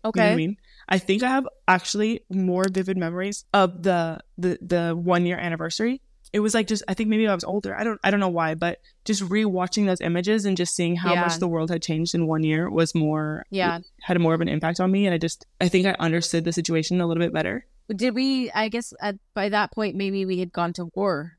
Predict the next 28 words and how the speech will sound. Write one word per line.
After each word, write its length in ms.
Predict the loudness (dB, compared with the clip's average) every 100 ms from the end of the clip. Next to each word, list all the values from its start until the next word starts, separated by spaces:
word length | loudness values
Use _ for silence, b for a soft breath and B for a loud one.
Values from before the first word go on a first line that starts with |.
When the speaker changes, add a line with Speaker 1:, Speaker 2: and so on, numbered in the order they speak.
| -4
Speaker 2:
hadn't 300 | -2 0 0
we? 240 | -2 -2
Like, 240 | -2 -4 -4
something 420 | -4 -2 -2 -2
around 280 | -2 -4 -4
that. 200 | -4 -4
Like, 160 | -4 2
Speaker 1:
I 80 | 2
don't 140 | 4
remember. 380 | 2 0 0 -2 B B
Speaker 2:
it's 160 | -4 -2
interesting. 600 | -2 -4 -4 -2 -2 -2
Then 180 | 0
maybe 380 | 0 0 -2 -2
it's, 260 | -2 -6 -16 -10
it's 260 | -10 -6
like, 440 | -4 -2 -4 -8 _ _
'cause 160 | -4 -4 0
I, 560 | 2 2 0 -2 -4 -6 -6
I 180 | -4 -4
can't 260 | -2 -4 -2
really 260 | -2 -2
remember 460 | -4 -4 -4 -4 -4
my 160 | -4
siblings 580 | -6 -8 -6 -4 -6 -8
talking 380 | -4 -4 -4 -4
about 180 | -2 -4
it 140 | -6